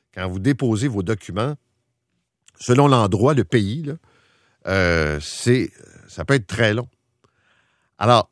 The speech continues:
on aura un débat sur l'immigration ce matin, mais moi, je vous le dis depuis le début, on peut débattre du nombre. Notre capacité d'accueil, la vérificatrice l'a dit,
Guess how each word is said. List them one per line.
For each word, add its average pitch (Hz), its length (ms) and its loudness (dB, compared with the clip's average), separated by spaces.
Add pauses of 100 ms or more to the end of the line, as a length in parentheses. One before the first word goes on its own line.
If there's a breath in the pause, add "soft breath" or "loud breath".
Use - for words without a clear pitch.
on 107 140 2
aura 151 120 4
un 160 100 4
débat 123 260 4
sur 104 140 -2
l'immigration 87 560 -2
ce 107 120 -6
matin, 78 180 -2
mais 87 120 0
moi, 135 140 2
je 107 120 -2
vous 87 80 -4
le 82 60 -4
dis 95 100 -6
depuis 85 200 -4
le 73 60 -8
début, 87 320 -2
on 104 100 0
peut 117 200 2
débattre 117 600 2 (120)
du 82 160 -8
nombre. 135 480 -6 (1080)
Notre 107 280 -2
capacité 147 640 2
d'accueil, 113 580 0 (280)
la 90 140 -6
vérificatrice 113 760 0
l'a 90 160 0
dit, 95 320 -8